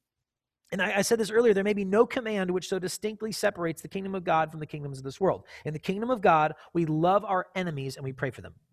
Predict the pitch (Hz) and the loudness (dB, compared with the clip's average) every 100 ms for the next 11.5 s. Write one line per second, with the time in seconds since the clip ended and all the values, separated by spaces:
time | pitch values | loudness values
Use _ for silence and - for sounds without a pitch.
0 | _ _ _ _ _ _ _ _ _ _ | _ _ _ _ _ _ _ _ _ _
1 | _ _ _ 180 - 277 311 302 277 254 | _ _ _ -2 2 4 4 4 2 0
2 | 208 220 254 285 262 240 202 208 - 214 | -2 0 4 4 4 -2 -4 0 4 4
3 | 214 190 185 185 175 170 135 104 - - | 4 0 2 2 -2 -4 -4 -8 -14 -18
4 | _ _ _ _ _ _ _ _ _ _ | _ _ _ _ _ _ _ _ _ _
5 | _ _ _ _ _ _ 196 233 240 - | _ _ _ _ _ _ 8 10 8 0
6 | 208 208 175 185 185 214 226 233 - 202 | 6 6 6 2 6 6 6 0 -4 -2
7 | 180 190 208 208 175 208 220 202 156 151 | -2 -2 -2 -6 -6 -6 -4 -2 -4 -6
8 | 180 214 202 190 214 196 160 - - 165 | -6 -6 -8 -10 -6 -6 -6 -6 -6 -6
9 | - 165 160 156 151 - _ _ _ _ | -6 -6 -4 -6 -6 -10 _ _ _ _
10 | _ _ _ _ 160 147 190 170 160 208 | _ _ _ _ -10 -2 -2 -2 -2 -2
11 | 180 - 196 202 | -2 -2 -2 -2